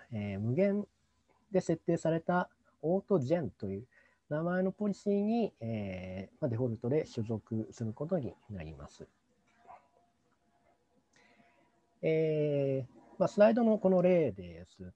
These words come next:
と、えー、まあ、クリエイトリテンションポリシーの文を用いて、えー、まあ、どういった、えー、設定かというと、まあ、えー、十二時間分データを保持するようなポリシーを、えー、作成しています。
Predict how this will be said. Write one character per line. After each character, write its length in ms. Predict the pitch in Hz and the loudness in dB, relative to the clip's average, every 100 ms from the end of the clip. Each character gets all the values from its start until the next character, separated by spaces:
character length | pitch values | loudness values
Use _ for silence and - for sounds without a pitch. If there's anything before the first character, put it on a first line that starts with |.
| - | -4
と、 320 | 160 160 160 _ - | -2 -2 -6 _ -14
え 460 | 113 107 101 101 104 | -10 -10 -10 -12 -10
ー、 20 | |
ま 60 | 147 | -8
あ、 20 | |
ク 120 | 185 | -4
リ 100 | 208 | -2
エ 60 | 220 | -2
イ 60 | |
ト 120 | 208 | -2
リ 100 | 190 | -2
テ 160 | 190 196 | 0 2
ン 80 | 196 | 2
シ 120 | 190 | 0
ョ 20 | |
ン 80 | 185 | -4
ポ 160 | - 190 | -2 0
リ 100 | 175 | -2
シ 220 | - 107 | -4 -8
ー 180 | 95 101 | -6 -2
の 200 | 127 123 | 0 0
文 340 | 123 131 110 | 2 0 0
を 260 | 135 120 110 - | 0 0 -2 -4
用 80 | 139 | -2
い 120 | 120 117 - | -2 -2 2
て、 380 | 180 185 185 - _ _ _ _ _ _ _ _ _ _ _ _ _ _ _ _ _ _ _ _ 131 | 6 6 6 2 _ _ _ _ _ _ _ _ _ _ _ _ _ _ _ _ _ _ _ _ -10
え 640 | 123 117 104 98 90 90 _ - | -6 -6 -8 -12 -16 -20 _ -20
ー、 40 | - _ _ _ | -20 _ _ _
ま 60 | 143 | -6
あ、 20 | |
ど 120 | 131 | -2
う 40 | 143 | -2
い 20 | |
っ 40 | - | -2
た、 220 | - 127 120 | -2 -2 -4
え 320 | 113 110 104 | -4 0 -2
ー、 20 | |
設 200 | - 110 | -2 -4
定 100 | 113 | -2
か 120 | 104 98 | -4 -6
と 100 | 90 | -10
い 60 | |
う 40 | 90 | -10
と、 160 | 92 | -10
ま 140 | 92 90 | -10 -6
あ、 40 | |
え 60 | 104 | -6
ー、 100 | 98 - | -6 -2
十 220 | 156 196 | 2 4
二 160 | 214 196 | 4 2
時 160 | 226 | 0
間 260 | - 127 - _ _ - | -2 -2 -2 _ _ -10
分 320 | 135 151 143 | -6 -4 -2
デ 200 | 156 170 | 0 -2
ー 20 | |
タ 160 | 165 165 | 0 -2
を 40 | |
保 140 | 170 147 | 2 0
持 120 | 135 | 0
す 140 | - | -2
る 100 | 120 | 0
よ 160 | 123 135 | 0 0
う 20 | |
な 120 | 185 | 0
ポ 160 | 190 127 | -2 -2
リ 80 | 101 | -4
シ 200 | - 117 | -6 -6
ー 180 | 123 170 | 0 2
を、 220 | 175 175 _ _ _ | 2 0 _ _ _
え 580 | 101 98 90 85 82 - | -8 -8 -8 -12 -16 -20
ー、 40 | - | -10
作 180 | 98 - | -10 -8
成 220 | 98 82 | -10 -10
し 100 | - | -14
て 100 | 85 | -14
い 60 | |
ま 120 | 80 85 | -14 -16
す。 180 | 69 | -20